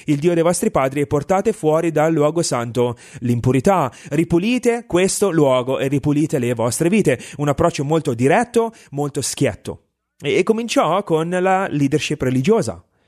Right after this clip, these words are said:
Dice: "I nostri padri sono stati infedeli e hanno fatto ciò che è male agli occhi del Signore nostro Dio,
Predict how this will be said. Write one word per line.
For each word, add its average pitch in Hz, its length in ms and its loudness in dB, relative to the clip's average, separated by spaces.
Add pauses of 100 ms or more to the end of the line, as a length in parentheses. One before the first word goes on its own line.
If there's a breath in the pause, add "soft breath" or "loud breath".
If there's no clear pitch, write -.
(1000)
Dice: 123 320 4
"I 185 80 2
nostri 135 320 -2
padri 170 380 0
sono 135 200 -2
stati 127 360 -2
infedeli 160 640 0
e 117 140 2
hanno 120 240 -2
fatto 143 260 -2
ciò 127 160 -2
che 131 100 -2
è - 20 2
male 143 260 2
agli 127 100 2
occhi 135 180 -2
del 120 100 -4
Signore 127 360 -2
nostro 120 260 -4
Dio, 165 320 4